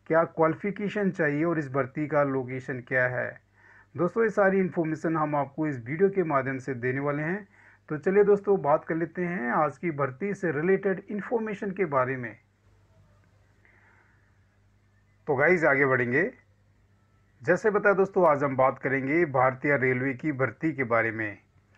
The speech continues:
इस भर्ती के लिए दोस्तों आप इंडिया के सभी राज्यों से अप्लाई कर पाएंगे। मेल और फीमेल दोनों दोस्तों इस भर्ती के लिए अप्लाई कर सकते हैं। दोस्तों आज की इस भर्ती में जहाँ तक आयु सीमा की बात है तो दोस्तों यदि आपकी एज बयालीस साल है या बयालीस साल से कम है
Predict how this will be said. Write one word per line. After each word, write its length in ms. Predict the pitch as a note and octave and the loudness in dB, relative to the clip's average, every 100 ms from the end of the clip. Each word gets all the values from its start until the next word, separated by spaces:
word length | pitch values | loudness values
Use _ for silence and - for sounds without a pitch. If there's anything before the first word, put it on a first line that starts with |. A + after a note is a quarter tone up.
| - - _ - | -20 -20 _ -4
इस 120 | D#3+ | 0
भर्ती 260 | D3 D3+ G#3 | 0 0 -2
के 60 | G3+ | 2
लिए 100 | G3 | 4
दोस्तों 600 | F#3+ G3 F#3+ F#3+ F3+ D#3+ | 4 4 4 4 4 4
आप 180 | D#3+ D#3+ | 2 0
इंडिया 180 | D3+ D3 | -2 0
के 160 | D#3+ | -2
सभी 300 | C#3+ D3 D#3+ | -2 -2 2
राज्यों 300 | D3 C#3 D#3 | 4 2 2
से 120 | D3+ D3 | -2 -4
अप्लाई 280 | B2+ C3 | 0 0
कर 160 | B2 A#2+ | 0 -2
पाएंगे। 440 | - C3+ C#3 D#3 E3+ | 2 0 2 0 0
मेल 320 | C#3 D#3+ G3 | 2 2 4
और 100 | F#3 | 4
फीमेल 420 | - E3 D#3 D#3+ C3 | 2 -2 0 0 0
दोनों 340 | C3+ F#3+ A3 F#3+ | 2 2 4 2
दोस्तों 360 | E3 - D#3+ A#3+ - _ _ _ _ | 0 0 0 -2 -6 _ _ _ _
इस 160 | F#3 C#3 | -6 -2
भर्ती 320 | C#3+ C3 F3+ D#3 | -2 -2 -4 -2
के 60 | |
लिए 160 | C#3+ C#3+ | 0 0
अप्लाई 320 | C3 C3 C3 | 0 0 0
कर 120 | C3+ | -2
सकते 320 | B2+ B2+ - B2+ | -4 -6 -6 -6
हैं। 340 | A#2+ A#2+ G#2 - _ _ _ _ _ _ _ - | -4 -4 -6 -10 _ _ _ _ _ _ _ -4
दोस्तों 320 | E3+ G#3+ G#3+ | -2 4 6
आज 160 | F#3+ E3 | 6 2
की 100 | G3+ | -4
इस 80 | E3 | 0
भर्ती 260 | D#3 - | 0 0
में 200 | E3 F3 D3 | 0 0 2
जहाँ 140 | D3+ | 2
तक 180 | D#3 C#3+ | 0 2
आयु 160 | D#3 D#3 | 2 0
सीमा 240 | - E3 | -2 -2
की 120 | D#3 C#3 | -2 0
बात 280 | C3+ C3 D3 | 0 2 0
है 140 | E3 | 0
तो 220 | C#3+ D#3 C#3 | 0 -6 -2
दोस्तों 300 | D3 - E3 | -4 -2 0
यदि 220 | D3+ D3 | 0 2
आपकी 280 | D3 C#3 D#3 | 2 2 -2
एज 160 | D3+ C#3 | -2 -2
बयालीस 460 | B2 C3+ D#3 D#3+ - | -4 0 2 0 0
साल 200 | D3+ D3 | 2 4
है 100 | D3+ | 2
या 60 | C#3+ | 2
बयालीस 440 | C3 C#3+ D3+ D3+ | 0 0 0 0
साल 160 | D#3 C3 | -2 -2
से 160 | D3+ | -4
कम 260 | C3 C3 B2+ | -4 -2 0
है 120 | C3+ | -2